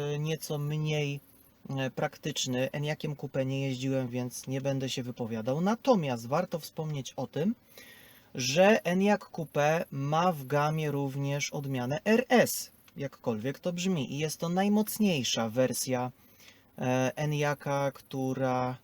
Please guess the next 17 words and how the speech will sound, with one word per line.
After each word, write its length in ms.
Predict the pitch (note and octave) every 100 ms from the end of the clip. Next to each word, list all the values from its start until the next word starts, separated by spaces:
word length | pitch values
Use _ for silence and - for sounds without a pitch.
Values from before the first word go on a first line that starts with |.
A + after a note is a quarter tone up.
| -
jest 300 | C#3 D3 -
pędzona 520 | C3+ B2+ B2 B2 A#2+
na 140 | A2+
cztery 360 | A2 - D3+ E3
koła 460 | - G3 F3 D3 C#3+ - - - -
i 100 | -
ma 140 | C3+ B2+
dwieście 420 | A#2+ C3 - C3
dziewięćdziesiąt 600 | B2+ B2 A#2+ A#2+ C3 B2
dziewięć 340 | B2 B2 A#2+
koni 260 | - B2+ B2
mechanicznych, 920 | A#2+ A2+ A2+ A2 - A2+ G#2+ - -
e, 180 | B2 A#2
oczywiście 460 | A#2+ D3 D3+ - G3
czysto 380 | F#3 D#3+ - F#3
elektrycznych. 760 | G3+ G3+ - A3 - G#3 - _ _ _ - - - _ _ -
E, 460 | C#3 C#3+ C#3+ C#3+